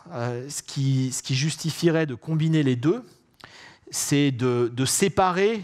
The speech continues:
deux problèmes. Parce que Spark est plutôt utilisé pour faire de la transformation de données, hein, pour faire, on va dire, de l'E T L, pour utiliser des, des vilains mots.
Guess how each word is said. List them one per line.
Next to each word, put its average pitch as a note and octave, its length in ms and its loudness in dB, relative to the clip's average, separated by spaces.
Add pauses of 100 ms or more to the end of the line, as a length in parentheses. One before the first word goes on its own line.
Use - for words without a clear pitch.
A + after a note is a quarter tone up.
deux C#3+ 200 2
problèmes. C#3 460 0
Parce G#2+ 160 -12
que A#2+ 40 -10
Spark - 560 0 (160)
est A#2 220 -2
plutôt F3 640 0
utilisé D#3 640 2 (380)
pour B2+ 160 -8
faire D3 240 0
de C3 60 -4
la B2 100 -2
transformation C3 760 -4
de B2 60 -6
données, D#3+ 320 -2 (380)
hein, A#2+ 100 -8
pour A2+ 160 -10
faire, A#2 220 -2
on - 20 -8
va G#2 80 -6
dire, A2 140 -2
de A2 80 -4
l'E A#2 140 0
T C#3 120 0
L, D3+ 300 2 (140)
pour - 140 -20
utiliser G#2+ 380 -10
des, G#2 160 -6
des A2+ 180 -8
vilains A2 260 -6
mots. D3+ 260 0